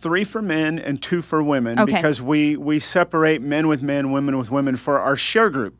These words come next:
Speaker 2: Right.
Speaker 1: part of the
Speaker 2: Right,
Speaker 1: evening.
Speaker 2: right, right, right.
Speaker 1: Yeah.
Speaker 2: Yeah. Um, so let's talk about what Celebrate Recovery, like, who it's for. Who is Celebrate Recovery for?
Speaker 1: Yeah, Celebrate Recovery is for everybody.
Speaker 2: Yeah.
Speaker 1: And that's easy for me to say as a guy that's here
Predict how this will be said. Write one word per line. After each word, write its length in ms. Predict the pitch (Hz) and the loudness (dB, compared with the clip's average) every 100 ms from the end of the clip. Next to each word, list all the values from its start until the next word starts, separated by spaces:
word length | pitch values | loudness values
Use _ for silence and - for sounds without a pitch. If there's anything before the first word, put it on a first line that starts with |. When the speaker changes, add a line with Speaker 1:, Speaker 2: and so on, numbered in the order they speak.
| 170 | -2
Speaker 2:
Right. 340 | 185 180 147 | 0 0 0
Speaker 1:
part 240 | 139 123 - | 0 0 -2
of 160 | 120 | -4
the 40 | 117 | -2
Speaker 2:
Right, 140 | 170 | 0
Speaker 1:
evening. 100 | 120 170 | 0 -2
Speaker 2:
right, 180 | 165 139 | -4 -6
right, 260 | 170 151 - | -8 -10 -10
right. 240 | 165 151 | -10 -10
Speaker 1:
Yeah. 180 | 117 113 | -12 -8
Speaker 2:
Yeah. 200 | 175 156 160 - - - | -6 -6 -8 -16 -12 -2
Um, 160 | 269 | -2
so 220 | 269 302 254 | 2 0 2
let's 220 | 269 294 | 0 0
talk 140 | 339 302 | 0 0
about 300 | 262 226 202 | 0 -2 0
what 280 | 208 214 - - | 0 0 -2 -8
Celebrate 440 | - 226 226 208 | -2 0 2 -2
Recovery, 540 | 196 196 214 180 185 175 | -2 -4 -6 -4 -4 -2
like, 200 | 190 180 | -4 0
who 120 | 262 | 2
it's 140 | 214 | 0
for. 320 | - - - - _ _ _ _ - - - | -4 -8 -10 -18 _ _ _ _ -20 -20 -2
Who 140 | 277 | 0
is 80 | 254 | 0
Celebrate 260 | 220 170 143 | 0 -4 -6
Recovery 240 | 160 - | -8 -12
for? 240 | 170 - 170 _ _ - - | -10 -14 -14 _ _ -18 -4
Speaker 1:
Yeah, 240 | 151 135 | 0 0
Celebrate 320 | - 240 285 | 0 2 2
Recovery 420 | 294 170 185 180 151 | 0 4 4 4 2
is 140 | - | -2
for 500 | - - 131 127 120 - | -8 -2 0 0 -4 -2
everybody. 800 | 160 156 135 143 123 113 117 143 170 - | 2 2 2 0 2 -2 0 -4 -6 -4
Speaker 2:
Yeah. 160 | 175 - - | -6 -4 -2
Speaker 1:
And 160 | 147 | 2
that's 220 | 160 165 - | 2 0 -4
easy 360 | 196 196 185 202 | -4 -4 -2 -4
for 180 | 185 | -2
me 200 | 165 156 | 2 4
to 80 | 156 | 4
say 400 | 147 147 139 139 | 2 2 2 4
as 160 | 135 117 | 0 -2
a 80 | 117 | -2
guy 220 | 131 135 | 0 2
that's 200 | 123 - | 0 -2
here 400 | - 139 127 | 0 2 2